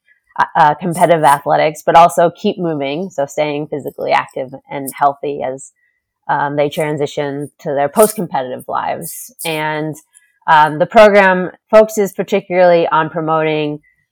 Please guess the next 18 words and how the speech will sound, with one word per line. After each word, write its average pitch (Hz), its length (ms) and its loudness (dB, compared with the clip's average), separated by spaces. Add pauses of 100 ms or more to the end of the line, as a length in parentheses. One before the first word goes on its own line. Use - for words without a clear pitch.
(120)
um, 147 300 0
health 165 340 0 (640)
health-related 175 580 0
physical 151 240 -2
activity, 160 680 -2
healthy 151 280 -2
eating, 147 400 -8
and 139 120 -8
well-being. 165 720 -6 (600)
And, 147 580 -2 (120)
um, 147 600 0 (220)
I 156 80 -14
think 160 380 -4 (1000)
kind 214 180 2
of 202 80 2
alluded 190 380 2
to 196 120 -2
it 180 360 4